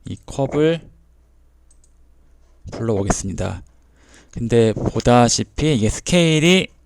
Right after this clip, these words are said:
달라요. 이거는 프로그램마다 기준 스케일이 달라서 그런 거고, 그냥 눈대중으로 맞추려면 그 키보드 S를 누르면은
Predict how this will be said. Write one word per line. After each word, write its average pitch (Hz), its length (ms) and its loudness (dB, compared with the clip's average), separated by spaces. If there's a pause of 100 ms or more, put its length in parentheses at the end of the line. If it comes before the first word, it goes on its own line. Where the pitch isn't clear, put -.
(140)
달라요. 110 500 2
이거는 123 600 2
프로그램마다 151 1200 4 (420)
기준 120 580 -2
스케일이 135 400 -6
달라서 107 480 -2
그런 101 300 -4
거고, 101 480 -2 (560)
그냥 131 320 0
눈대중으로 156 840 4
맞추려면 139 920 2
그 98 300 -6
키보드 165 420 0
S를 143 580 2
누르면은 120 760 2